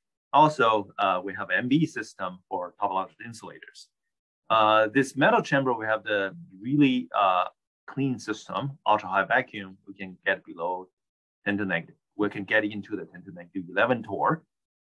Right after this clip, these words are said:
And this is a, a plasma, in case you're not familiar with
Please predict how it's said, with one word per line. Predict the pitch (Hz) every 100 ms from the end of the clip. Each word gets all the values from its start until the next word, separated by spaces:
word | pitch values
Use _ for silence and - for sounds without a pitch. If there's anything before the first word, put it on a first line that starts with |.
| _ _ _ -
And | 113 117
this | 117 104
is | 104
a, | 98 85 78 -
a | 101
plasma, | - 120 117 - 87 82 101
in |
case | 101 104 95
you're | 98
not | 90 85 87
familiar | 104 95 92 87
with | 80